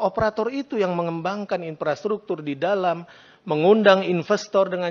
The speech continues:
cara mereka membangun kawasan itu. Di Bintan itu, Bintan Resort itu, Pak, sepenuhnya itu dikelola oleh swasta, jalannya dibangun swasta di dalam. Pemda hanya membangun jalan di luarnya aja, Pak. Bahkan air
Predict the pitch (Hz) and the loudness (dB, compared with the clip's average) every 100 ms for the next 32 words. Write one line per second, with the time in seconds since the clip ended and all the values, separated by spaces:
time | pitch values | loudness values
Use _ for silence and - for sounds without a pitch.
0 | 165 170 170 170 202 202 226 180 165 180 | -2 -2 -2 -4 -6 -6 -4 -4 -2 -4
1 | 214 226 226 226 220 233 240 262 - - | -2 -4 -2 -4 -4 -6 -6 -10 -14 -20
2 | 165 _ _ _ _ _ _ _ _ - | -20 _ _ _ _ _ _ _ _ -4
3 | 180 233 240 233 240 277 240 240 233 226 | 0 2 4 4 4 0 -2 2 0 0
4 | 233 - - 233 208 190 - 151 - - | 0 0 0 -2 -4 -4 -2 -6 -6 -8
5 | - 214 226 240 240 254 254 262 247 240 | -8 0 2 2 2 0 0 -6 -6 -10
6 | _ _ _ 233 233 254 254 196 - 262 | _ _ _ 0 2 2 2 0 0 0
7 | 254 - - 120 - - 214 185 196 208 | 0 -4 -12 -12 -14 2 6 6 4 0
8 | 208 185 180 185 208 208 180 190 175 151 | -2 0 0 2 4 2 4 0 2 0
9 | 135 123 110 _ _ _ _ _ 233 233 | -2 -4 -10 _ _ _ _ _ 4 6
10 | 247 247 247 240 233 226 233 226 226 226 | 8 6 6 4 4 4 4 4 2 0
11 | 226 233 220 226 240 214 202 - - _ | 0 0 0 -2 -8 -8 -12 -12 -18 _
12 | _ _ _ _ 190 175 - 202 202 196 | _ _ _ _ 2 2 4 2 2 2
13 | 220 233 | 4 6